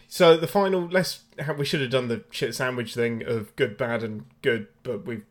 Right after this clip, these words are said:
gone good, good, and bad. So cinemas, for probably, well,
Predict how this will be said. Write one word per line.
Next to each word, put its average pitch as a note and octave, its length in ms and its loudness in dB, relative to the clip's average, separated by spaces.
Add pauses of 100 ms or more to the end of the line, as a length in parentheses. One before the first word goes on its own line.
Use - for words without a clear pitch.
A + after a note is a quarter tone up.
gone A#2+ 200 -4
good, A2+ 200 -4
good, A2+ 160 -2
and A2 100 -6
bad. A2+ 340 -2
So C3+ 300 2
cinemas, C#3 720 -2 (320)
for B2 680 -2
probably, C3 460 -4
well, G#2 300 -4